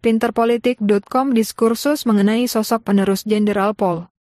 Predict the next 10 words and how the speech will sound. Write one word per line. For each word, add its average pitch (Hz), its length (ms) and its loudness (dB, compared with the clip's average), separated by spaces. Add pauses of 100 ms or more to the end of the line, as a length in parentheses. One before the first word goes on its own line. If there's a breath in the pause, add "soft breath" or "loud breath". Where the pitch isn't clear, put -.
(160)
Listio 247 480 0
Sigit 247 320 0
Prabowo 233 560 0
dan 214 240 2
Jenderal 214 480 2
T 208 80 0
N 220 160 0
I 254 240 -2
Agus 240 320 0
Subianto 214 480 2